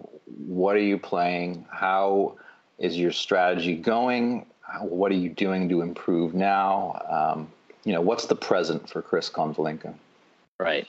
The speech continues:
Speaker 2: I am in Las Vegas still. Never left. <laughs> Planned on coming for the summer, and I am still here a year and a half, almost two years later. And I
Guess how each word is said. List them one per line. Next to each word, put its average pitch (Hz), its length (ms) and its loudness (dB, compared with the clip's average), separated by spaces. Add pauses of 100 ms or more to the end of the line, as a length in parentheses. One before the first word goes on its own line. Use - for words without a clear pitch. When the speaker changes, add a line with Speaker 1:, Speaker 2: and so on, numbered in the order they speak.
(160)
Speaker 2:
I 139 500 2
am 101 400 2
in 104 240 2
Las 107 240 0
Vegas 95 600 0
still. 92 480 0 (180)
Never 151 200 2
left. 107 420 -2 (220)
<laughs> - 580 -8
Planned 175 260 4
on 151 140 0
coming 135 240 0
for 120 140 -2
the 101 100 -2
summer, 95 380 0
and 87 260 -2
I 87 180 0
am 87 140 -4
still 95 240 -2
here 85 540 0
a 90 60 0
year 90 240 0
and 90 100 0
a 85 40 -4
half, 76 340 -2 (1000)
almost 127 420 0
two 104 100 2
years 95 300 2
later. 85 320 0 (1200)
And 90 280 0
I 101 420 0